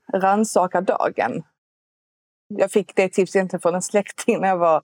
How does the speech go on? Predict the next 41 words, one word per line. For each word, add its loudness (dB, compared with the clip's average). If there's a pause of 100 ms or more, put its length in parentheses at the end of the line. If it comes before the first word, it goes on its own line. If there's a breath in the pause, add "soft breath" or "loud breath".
(360)
när 4
jag 2
var 4
liten 2
och 2
inte -4
kunde -2
sova. 2
Så 0
istället 0
för 2
att -2
räkna 0
får 4
så -6
brukar 0
hon 0
tänka 0
igenom 2
dagen 2
i 0
detalj. -4 (440)
Från 2
att -6
hon 0
slår 2
upp -2
ögonen 2
på -8
morgonen 0
tills -2
att -2
hon, -2
för 2
då 6
brukar 0
hon 0
somna 0
någonstans -2
på 0
vägen. 0